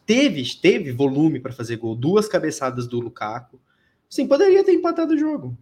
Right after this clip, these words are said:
mas o Courtois, eu, eu nunca vou falar que, "Ai, se não fosse a defesa", o goleiro tá ali pra defender. Vocês que-, to-, muito se fala, né, que o Brasil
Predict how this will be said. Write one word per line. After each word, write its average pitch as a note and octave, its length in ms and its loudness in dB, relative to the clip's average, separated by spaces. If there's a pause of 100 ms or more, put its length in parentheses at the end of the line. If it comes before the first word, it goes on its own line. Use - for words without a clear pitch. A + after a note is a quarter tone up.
(100)
mas C#3 220 0
o D3+ 40 -6
Courtois, G3 300 -2
eu, F3+ 160 0
eu F3+ 140 4
nunca D#4+ 240 2
vou A3 140 -4
falar F3 260 -4
que, F3+ 160 -6
"Ai, F#3+ 160 0
se F3+ 140 -6
não D#3+ 100 -2
fosse E3 240 -6
a - 20 -2
defesa", D3 400 -4
o A#2+ 40 -8
goleiro B2+ 280 -2
tá - 120 -4
ali D3 100 -2
pra D#3+ 140 -8
defender. E3+ 680 -4 (280)
Vocês B2+ 180 -10
que-, C3+ 160 -4
to-, G#3 220 2
muito D4 240 4
se A#3 120 -4
fala, D#3 320 2
né, D3 120 -2
que D3 120 -12
o - 40 -12
Brasil C#3 540 0